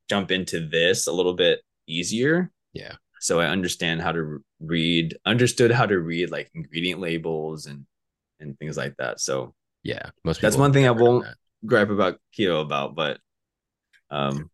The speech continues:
Speaker 2: <laughs>
Speaker 1: but yeah, it, it's definitely helpful. I do, I did miss the rice though.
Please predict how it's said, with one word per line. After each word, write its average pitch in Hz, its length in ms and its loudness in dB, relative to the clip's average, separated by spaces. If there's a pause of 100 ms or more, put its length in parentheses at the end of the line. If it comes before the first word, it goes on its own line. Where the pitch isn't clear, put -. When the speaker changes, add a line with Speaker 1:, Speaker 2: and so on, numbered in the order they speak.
(140)
Speaker 2:
<laughs> - 180 -20
Speaker 1:
but 95 500 -2
yeah, 69 180 4
it, 85 200 0
it's 92 120 -6
definitely 92 320 2
helpful. 78 540 0 (280)
I 92 40 -2
do, 90 320 0
I 87 80 2
did 87 200 2
miss 80 180 0
the 71 120 -4
rice 67 300 0
though. 65 280 -8